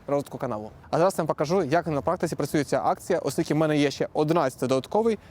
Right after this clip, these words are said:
тестовий купон. Значить, ви запускаєте мобільний застосунок, який називається Quick Power.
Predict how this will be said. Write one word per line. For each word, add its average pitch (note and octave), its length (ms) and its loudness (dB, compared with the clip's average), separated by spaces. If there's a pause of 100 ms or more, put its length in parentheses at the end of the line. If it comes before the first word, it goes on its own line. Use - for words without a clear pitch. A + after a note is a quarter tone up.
(100)
тестовий D#3+ 380 2
купон. A2 320 -4 (460)
Значить, C3+ 240 -4
ви F#3 140 4
запускаєте D3+ 640 0
мобільний D#3 340 2
застосунок, C#3 520 -2
який D3+ 180 -2
називається C#3 420 0
Quick C#3+ 240 -4
Power. C3 260 0